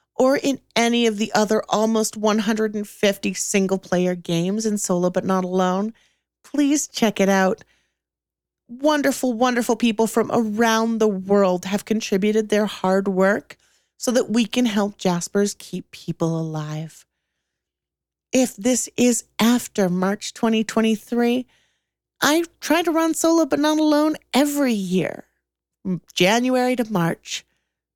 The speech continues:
So take, take a look. Check it out. If not, you could find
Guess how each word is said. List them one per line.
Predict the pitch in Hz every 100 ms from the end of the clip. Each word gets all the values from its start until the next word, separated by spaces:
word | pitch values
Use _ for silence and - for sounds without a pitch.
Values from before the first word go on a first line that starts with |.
| _ _ _ _ _
So | - 302 311
take, | - 320 - -
take | - 339
a | 370
look. | 330 - - - _
Check | - 269
it | 277
out. | 220 - _ _ _ _ _ _ _ _ _ _ _ _ _ _
If | 330 311 -
not, | 285 285 - _ _ _ _ _
you | -
could | 185
find | - 202 196 202 -